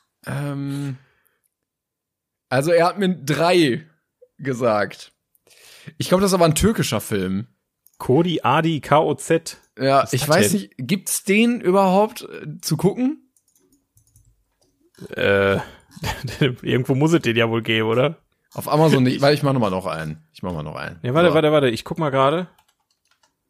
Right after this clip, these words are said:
Speaker 1: Oh nein! Oh nein!
Speaker 2: Ja.
Speaker 1: Also ich hab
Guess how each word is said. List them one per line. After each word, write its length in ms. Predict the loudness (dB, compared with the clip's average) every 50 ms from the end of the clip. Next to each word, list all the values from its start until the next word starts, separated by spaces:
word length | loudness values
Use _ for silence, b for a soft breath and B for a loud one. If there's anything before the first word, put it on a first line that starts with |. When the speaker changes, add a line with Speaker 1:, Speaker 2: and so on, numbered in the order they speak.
| _ _ _ _ _ _ _ _ _ _ _ _ _ _ _ _ _ _ _ _ _ _ _ _ _ _ _ _ _ _ _ _ _ _ _ _ _ _ _ _ _ _ _ -20 B -8 -8 -6 -2
Speaker 1:
Oh 100 | 0 -2
nein! 600 | 0 2 2 2 4 4 2 2 0 0 -4 -10 B B B B -8 B
Oh 140 | 0 0 0
nein! 760 | 2 4 4 4 4 2 2 2 2 2 0 -2 -6 -8 -12 _ _ _ _ _ _ _ _ _ _ _ _ _ _ _ _ _ _ _ _ _ _ _ _ _ _ _ _ _ _ _ _ _ _ _ _ _ _ _ _ _ _ _ _ _ _ _ _ _ _ _ -20 _ _ _ _ _ -14
Speaker 2:
Ja. 320 | -10 -8 -8 -6 -8 -10 _ _ _ _ _
Speaker 1:
Also 200 | 0 0 2 2
ich 100 | 2 2
hab 140 | 2 0 -2